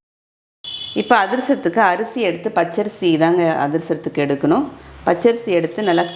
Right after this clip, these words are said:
கழுவிட்டு ஒரு ரெண்டு மணி நேரம் போல நம்ம ஊற வச்சு வச்சிடணும். இப்போ நான் ஒரு கிலோ அரிசியை வந்து கழுவி ரெண்டு மணி நேரத்துக்கு ஊற வச்சு வச்சிருக்கேன். இப்போ இந்த தண்ணியை நம்ம வடிகட்டி எடுத்துட்டு வந்துடலாம். இப்போ அரிசியை வந்து நம்ம வடிகட்டி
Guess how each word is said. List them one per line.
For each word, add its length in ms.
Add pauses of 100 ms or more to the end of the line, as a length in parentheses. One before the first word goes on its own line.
கழுவிட்டு 480 (100)
ஒரு 80 (100)
ரெண்டு 240
மணி 220
நேரம் 320
போல 220
நம்ம 180 (140)
ஊற 80 (100)
வச்சு 280
வச்சிடணும். 500 (600)
இப்போ 220
நான் 180 (440)
ஒரு 180
கிலோ 240
அரிசியை 400
வந்து 160 (100)
கழுவி 300 (100)
ரெண்டு 220
மணி 120 (140)
நேரத்துக்கு 460 (580)
ஊற 160
வச்சு 240
வச்சிருக்கேன். 500
இப்போ 160
இந்த 100 (100)
தண்ணியை 320
நம்ம 140 (100)
வடிகட்டி 440
எடுத்துட்டு 320
வந்துடலாம். 420 (600)
இப்போ 180 (120)
அரிசியை 460
வந்து 240
நம்ம 140 (100)
வடிகட்டி 400